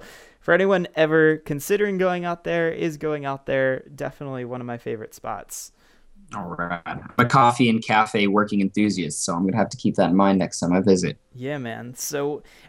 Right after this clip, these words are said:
Speaker 1: it, I guess two questions to round this off. One would
Speaker 2: Yeah.
Speaker 1: be,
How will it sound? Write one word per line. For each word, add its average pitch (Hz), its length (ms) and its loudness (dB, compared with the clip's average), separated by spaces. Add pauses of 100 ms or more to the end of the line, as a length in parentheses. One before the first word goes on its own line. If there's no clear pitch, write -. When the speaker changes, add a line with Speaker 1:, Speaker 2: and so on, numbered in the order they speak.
Speaker 1:
it, 156 180 -10 (420)
I 170 60 -6
guess 180 220 -4
two - 260 -10
questions 143 540 -10
to 139 120 -6
round 131 240 -2
this 123 200 -10
off. - 280 -8
One 180 360 -6
would 190 240 -4
Speaker 2:
Yeah. 156 160 4
Speaker 1:
be, 139 220 -6